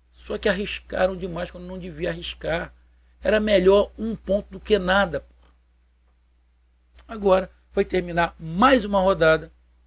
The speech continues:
na zona de rebaixamento. E não depende só dele.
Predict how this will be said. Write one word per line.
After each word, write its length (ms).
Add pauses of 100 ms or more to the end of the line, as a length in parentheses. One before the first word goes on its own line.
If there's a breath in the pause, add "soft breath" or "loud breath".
(140)
na 120
zona 160
de 60
rebaixamento. 500 (1400)
E 40
não 120
depende 320
só 140
dele. 400